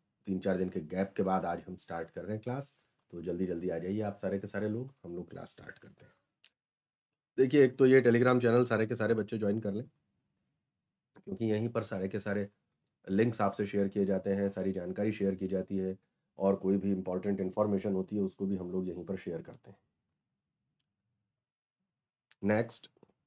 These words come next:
हाँ, पूरा ही पढ़ा रहे हैं बेटा। प्लस और आइकनिक, they are wonderfully crafted products, इनको आप सब्सक्राइब कर सकते हैं, बहुत रीजनेबल सब्सक्रिप्शन फी में।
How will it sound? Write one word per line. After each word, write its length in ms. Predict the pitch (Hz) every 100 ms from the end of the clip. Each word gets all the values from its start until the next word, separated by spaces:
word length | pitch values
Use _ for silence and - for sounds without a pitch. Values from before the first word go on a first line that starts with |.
| _ _ 110
हाँ, 200 | 123 135
पूरा 260 | 131 143
ही 80 | 156
पढ़ा 220 | 139 107
रहे 100 | 104
हैं 80 | 107
बेटा। 200 | 92 110 - _ _ _ _ _ _ _
प्लस 340 | 131 160 - -
और 140 | 127 117
आइकनिक, 520 | 104 98 123 165 - _ 113
they 100 | 110
are 120 | 98
wonderfully 460 | 95 113 117 113
crafted 380 | 107 98 - 98 -
products, 360 | 92 120 -
इनको 200 | 95 90
आप 140 | 87 -
सब्सक्राइब 420 | 82 - 101 113
कर 120 | 117
सकते 300 | 101 104 -
हैं, 140 | 110 101
बहुत 320 | 117 165 160
रीजनेबल 540 | 104 101 101 110 151
सब्सक्रिप्शन 560 | 131 98 - 95 - 110
फी 180 | 104 87
में। 160 | 104